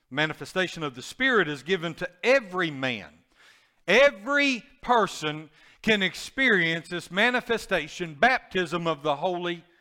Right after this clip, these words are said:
Ghost. You can, but you have to seek for it. You have to ask for it. You have to knock for it. It's not just gonna fall on you like an apple falling out of a tree and knocking you in the head.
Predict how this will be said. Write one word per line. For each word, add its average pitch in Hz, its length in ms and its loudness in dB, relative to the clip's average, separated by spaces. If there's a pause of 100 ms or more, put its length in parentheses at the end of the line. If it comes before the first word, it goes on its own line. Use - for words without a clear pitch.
(120)
Ghost. - 580 -6 (500)
You 180 160 -2
can, 165 680 2 (440)
but 196 140 0
you 196 140 -2
have 196 200 4
to 139 80 -14
seek - 360 -8
for 139 240 -4
it. 139 60 -18
You 190 100 -2
have 196 160 4
to - 180 -4
ask 214 320 4
for 135 180 -4
it. 139 60 -14
You 208 120 2
have 220 120 2
to 180 80 -4
knock 202 480 2
for 107 280 -12
it. - 220 -20 (1000)
It's 190 240 -2
not 233 240 4
just 202 220 -6
gonna 202 200 2
fall 214 360 4
on 202 160 0
you 185 80 0
like 185 240 4
an 165 100 0
apple 196 380 2
falling 170 480 0 (240)
out 175 180 4
of 143 100 -8
a 139 60 -4
tree 196 320 -4
and 135 140 -6
knocking 160 340 0
you 143 120 -6
in 135 100 -8
the 117 80 -6
head. 117 420 -8